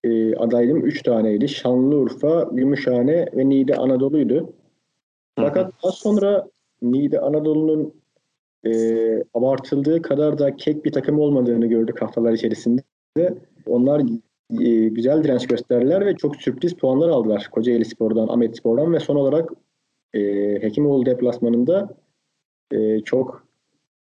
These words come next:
Speaker 1: sansasyonel bir galibiyet aldılar iki sıfırdan üç iki. E, Hacettepe çok cılız geliyor bana düşme konusunda ama şimdi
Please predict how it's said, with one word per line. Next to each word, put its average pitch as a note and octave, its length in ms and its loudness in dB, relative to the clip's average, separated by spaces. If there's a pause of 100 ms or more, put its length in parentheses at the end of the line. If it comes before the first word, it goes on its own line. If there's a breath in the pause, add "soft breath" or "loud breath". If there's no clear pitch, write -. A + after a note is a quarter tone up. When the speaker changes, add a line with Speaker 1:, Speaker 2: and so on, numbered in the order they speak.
(220)
Speaker 1:
sansasyonel A#2 760 -2
bir B2+ 80 2
galibiyet G#2+ 400 2
aldılar G2+ 300 0
iki - 140 -6
sıfırdan G#2 360 -2
üç G#2+ 160 -2
iki. F3 240 0 (680)
E, A2+ 300 2
Hacettepe D3 680 0
çok C3+ 260 -2
cılız B2 240 2
geliyor A2+ 300 4
bana A2 340 0
düşme A2+ 260 -2
konusunda C3 420 0
ama G3+ 200 2
şimdi E3 540 0